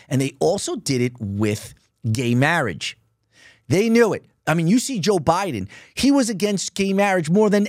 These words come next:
anyone. And now all of a sudden, he is the pillar of a spokesperson of, in front of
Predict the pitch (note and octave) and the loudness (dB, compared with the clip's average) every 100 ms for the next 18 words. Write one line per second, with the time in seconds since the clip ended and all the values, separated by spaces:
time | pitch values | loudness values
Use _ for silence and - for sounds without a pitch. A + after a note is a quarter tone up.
0 | - A3+ A#3+ F#3+ C3+ F#2+ E2 _ - E3 | -2 0 2 2 2 0 -6 _ -6 0
1 | G3+ G#3 - A3 C#4 C#4 G#3+ - A#3+ F#3+ | 0 0 0 0 2 0 -2 -2 -2 -2
2 | D#3+ - - - A#3+ G#3+ F3 - - F4+ | -2 -6 -8 -2 0 0 -2 -6 -4 0
3 | D#4+ B2 G2+ _ _ F3 F3+ F3+ - - | 0 -2 -6 _ _ -2 0 0 -2 -2
4 | D#4+ F4 - E3+ D3+ D#3 D#3 E3 D3+ D3+ | 0 0 0 0 0 -2 -2 -2 -2 -6
5 | D#3+ D3+ - G3 D#3+ C#3+ B2 | -4 -2 0 0 2 0 -2